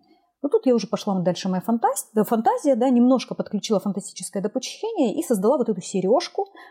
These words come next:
благодаря которой Ника слышит. То есть это, по сути, кох-, кохлеарный имплант, который выполнен, ну, в виде обычных серёжек.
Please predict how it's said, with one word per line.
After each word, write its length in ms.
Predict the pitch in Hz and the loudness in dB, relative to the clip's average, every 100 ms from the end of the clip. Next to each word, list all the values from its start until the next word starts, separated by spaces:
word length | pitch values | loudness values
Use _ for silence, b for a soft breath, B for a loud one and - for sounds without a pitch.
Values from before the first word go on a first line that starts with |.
| B | B
благодаря 400 | 196 202 208 202 | 0 2 2 0
которой 340 | - 247 254 | 0 2 4
Ника 280 | 196 262 240 | 4 2 0
слышит. 460 | - 170 143 - - _ | -6 -8 -12 -14 -20 _
То 40 | |
есть 100 | 240 | -2
это, 100 | 240 | 0
по 80 | 247 | -2
сути, 180 | 247 220 | -2 -2
кох-, 260 | 220 196 - | -2 -4 -6
кохлеарный 460 | - 208 214 208 208 | -10 -2 0 0 -2
имплант, 300 | 226 403 - | -2 -2 -2
который 260 | - 240 | -2 0
выполнен, 420 | 220 - 202 175 - | 0 0 -2 -4 -4
ну, 120 | 190 | -4
в 40 | 170 | -2
виде 180 | 233 | 0
обычных 320 | 175 196 185 - | 0 -2 -6 -8
серёжек. 400 | 160 156 - | -10 -10 -14